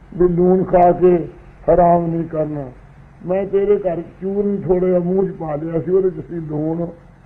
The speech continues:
ਇਸ ਕਰਕੇ ਉਹ ਰੱਤੀ ਕੁ ਲੂਣ ਵਿੱਚ ਖਾਣੇ ਕਰਕੇ ਮੈਂ ਨਹੀਂ ਲਿਆ ਕੁਛ।" ਫਿਰ ਉਸ ਵੇਲੇ ਪਾਤਸ਼ਾਹ ਨੇ ਉਹਨੂੰ ਵਜ਼ੀਰ ਬਣਾ ਲਿਆ। ਵਜ਼ੀਰ ਬਣ ਕੇ ਫਿਰ ਸਿੱਖੀ ਦਾ ਪ੍ਰਚਾਰ ਕਰਨ ਲੱਗਾ।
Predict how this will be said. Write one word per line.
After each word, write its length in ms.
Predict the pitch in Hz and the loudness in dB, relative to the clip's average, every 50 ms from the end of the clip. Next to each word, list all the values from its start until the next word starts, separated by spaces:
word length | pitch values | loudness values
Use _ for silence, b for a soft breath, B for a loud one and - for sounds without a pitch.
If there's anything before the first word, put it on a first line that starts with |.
| - - - - 180 190 | -20 -20 -4 0 2 2
ਇਸ 140 | 196 180 175 | 2 2 0
ਕਰਕੇ 320 | 190 196 190 185 - 196 | -2 -4 -4 -2 -2 -2
ਉਹ 80 | 202 180 | 0 0
ਰੱਤੀ 320 | 175 170 170 - 180 196 | 0 -2 -2 -6 -8 -8
ਕੁ 160 | 185 - 185 | -8 -8 -8
ਲੂਣ 360 | 180 170 175 170 180 180 180 180 165 - - - - - _ _ _ _ _ - 156 | -8 -6 -6 -6 -4 -4 -6 -6 -8 -12 -18 -20 -20 -20 _ _ _ _ _ -4 -2
ਵਿੱਚ 240 | 180 - - - | -2 -2 -4 -6
ਖਾਣੇ 340 | - 156 160 156 165 175 175 | -6 -6 -4 -4 -4 -4 -4
ਕਰਕੇ 560 | 170 - 180 175 175 - - 170 175 170 165 156 - - - - - - - - - - - - _ _ _ - - - - - 147 | -4 -4 -4 -4 -4 -4 -4 -4 -2 -2 -2 -4 -8 -14 -20 -20 -20 -20 -20 -20 -20 -20 -20 -20 _ _ _ -20 -20 -20 -14 -8 -4
ਮੈਂ 260 | 156 175 170 175 170 | 0 0 0 0 0
ਨਹੀਂ 160 | 160 160 156 | 0 -2 -4
ਲਿਆ 380 | 147 151 139 139 147 139 135 131 | -4 -6 -6 -4 -4 -4 -4 -6
ਕੁਛ।" 220 | - - 117 107 - - - - - - - - - - - - - - - - - | -8 -10 -12 -14 -16 -18 -20 -20 -20 -20 -20 -20 -20 -20 -20 -20 -20 -20 -20 -4 0
ਫਿਰ 160 | 170 190 196 | 2 4 4
ਉਸ 200 | 196 196 190 180 | 4 4 4 2
ਵੇਲੇ 260 | 185 196 202 202 202 | 2 2 2 2 2
ਪਾਤਸ਼ਾਹ 500 | 190 190 - 180 175 170 160 - 185 185 | 0 0 -2 -2 -2 -2 -2 -2 -2 -2
ਨੇ 60 | 196 | -2
ਉਹਨੂੰ 160 | 196 190 190 185 | -2 -4 -4 -4
ਵਜ਼ੀਰ 420 | 160 165 143 151 160 170 175 180 | -4 -6 -6 -4 -2 0 0 0
ਬਣਾ 340 | 180 165 165 151 143 131 127 | 0 -2 -2 -2 -4 -4 -4
ਲਿਆ। 300 | 123 127 127 127 127 123 - - - - - - - - - - | -4 -6 -6 -6 -8 -10 -12 -18 -20 -20 -20 -20 -20 -20 -20 -8
ਵਜ਼ੀਰ 420 | 139 156 156 156 185 196 208 202 208 | -6 -6 -4 -4 -6 -4 -4 -6 -4
ਬਣ 220 | 202 190 185 190 | -6 -6 -8 -8
ਕੇ 160 | 180 - 190 | -4 -2 -2
ਫਿਰ 120 | 180 185 185 | 0 0 -2
ਸਿੱਖੀ 380 | 185 - 185 175 - - 202 | -2 -4 -8 -8 -8 -6 -2
ਦਾ 140 | 180 196 190 | 0 0 0
ਪ੍ਰਚਾਰ 480 | 190 - 180 160 135 175 180 180 180 180 | 0 -2 -6 -6 -2 -2 0 0 0 -2
ਕਰਨ 380 | 175 175 175 170 170 175 175 | 0 -2 -2 -2 -2 -2 -2
ਲੱਗਾ। 440 | 160 151 139 135 160 156 156 156 147 | -2 -4 -4 -2 -2 -2 -2 -4 -6